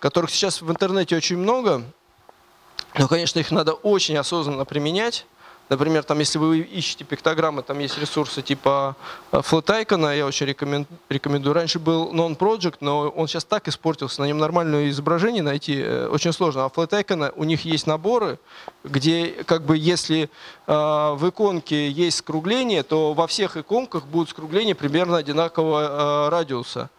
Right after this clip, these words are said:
И это очень круто с точки зрения единства стиля. Ам, и, в общем, как бы садитесь и решайте, что это у нас будет.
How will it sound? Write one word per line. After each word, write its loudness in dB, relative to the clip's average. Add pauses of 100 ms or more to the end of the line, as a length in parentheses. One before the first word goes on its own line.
(340)
И 4
это 2
очень 0
круто 0
с -8
точки -4
зрения 0 (100)
единства -2
стиля. -2 (1120)
Ам, 4 (1500)
и, 6
в 4
общем, 2
как 2
бы 4
садитесь 0
и 0
решайте, 0
что 2
это 0
у 0
нас 0
будет. -2